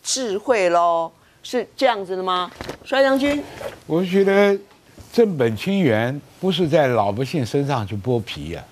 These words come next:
Speaker 2: 你台南市政府招商也好，农渔产品销出去也好，公司进来也好，缴税，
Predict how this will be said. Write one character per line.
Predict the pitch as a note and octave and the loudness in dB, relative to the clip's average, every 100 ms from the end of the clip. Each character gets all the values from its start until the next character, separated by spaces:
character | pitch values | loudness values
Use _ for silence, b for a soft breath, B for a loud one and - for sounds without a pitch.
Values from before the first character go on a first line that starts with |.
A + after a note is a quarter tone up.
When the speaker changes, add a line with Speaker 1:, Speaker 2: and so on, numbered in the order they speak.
| - - - - - - _ - | -20 -20 -20 -20 -20 -20 _ -10
Speaker 2:
你 | - D#3+ | 0 0
台 | E3+ D#3 F#3 | 2 0 0
南 | F#3+ F3 F#3 | 0 -2 -2
市 | - G3 | -4 -2
政 | F#3+ F3 | 0 -2
府 | C3+ G#2 F#2 - B B - | -4 -8 -10 -14 B B 2
招 | F#3 F#3+ | 4 4
商 | G3+ F#3+ F3 | 2 0 0
也 | D3+ | 0
好， | C#3+ A#2 F2 - B B B B B - - - | 0 -2 -6 -6 B B B B B -20 -20 -10
农 | - C#3 F3 | 0 2 4
渔 | F#3 | 2
产 | F3 C#3 E3+ | 2 0 -2
品 | D3+ A#2+ | -4 -4
销 | G#2 E3+ F3+ | 2 2 2
出 | F3 F3+ | 0 -4
去 | E3+ | 0
也 | E3+ C3 B2 | 2 4 2
好， | A2+ F2+ F2+ | 0 -8 -6
公 | A2 F3+ | -4 -2
司 | F3 F3 E3+ | -2 -2 0
进 | F#3+ D#3 | 2 2
来 | A#2+ A2+ | 2 4
也 | C3+ | 2
好， | C3 G2+ E2+ | 0 -4 -6
缴 | C3 A2 | -2 -2
税， | A2 F#3 | 0 2